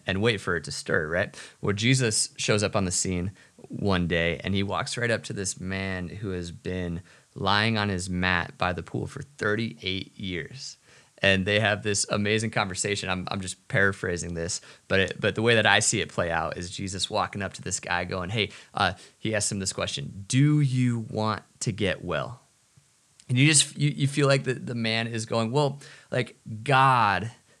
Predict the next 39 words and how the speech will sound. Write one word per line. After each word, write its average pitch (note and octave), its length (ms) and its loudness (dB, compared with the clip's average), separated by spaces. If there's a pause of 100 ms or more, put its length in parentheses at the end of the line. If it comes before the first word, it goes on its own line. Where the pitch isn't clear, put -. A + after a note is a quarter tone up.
(120)
God B2+ 360 6
needs C3+ 260 0
to B2 100 -2
send A#2+ 240 2
an A2 120 0
angel A2+ 560 0
down F#2 680 0
to, F#2+ 260 0
to - 180 -4
stir G2 680 4
the G2 180 -6
water, F#2 460 2
and E2+ 160 -4
God A#2 340 4
hasn't G#2 340 -4
done F2+ 220 -4
that E2 260 -4
yet, E2 300 -4
and F2+ 120 -6
so, F#2 500 -2
so G#2+ 400 0
I - 160 0
can't." A#2 340 -4
And G2 80 -8
Jesus G#2 380 -4
is G2+ 80 -6
just G#2+ 160 0
like, - 100 -6
"No, A2 200 -4 (260)
do A2+ 180 0
you G#2+ 800 2 (680)
want F#2+ 300 -2
to F#2 100 -6
get F2+ 220 -4
well?" D#2 360 -4 (560)
"Well, F#3 280 2
you F#3+ 120 2
know, D#3+ 220 0
like, C#3+ 340 -2